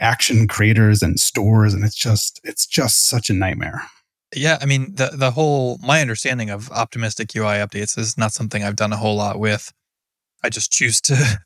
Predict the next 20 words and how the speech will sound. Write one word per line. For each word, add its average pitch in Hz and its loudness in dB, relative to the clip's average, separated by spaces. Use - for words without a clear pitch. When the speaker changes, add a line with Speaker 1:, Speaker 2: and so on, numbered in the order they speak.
Speaker 2:
<laughs> - -14
be 139 2
lazy 117 4
Speaker 1:
Yeah, 107 4
Speaker 2:
and 107 2
Speaker 1:
yeah. 113 -6
Speaker 2:
wait 120 -2
for 127 -2
the 113 -2
result 113 0
to 120 -4
come 117 -2
back 113 0
from 117 -6
the 107 -4
server 110 -2
and, 104 -6
and 107 -6
use 110 -2
that. 113 -2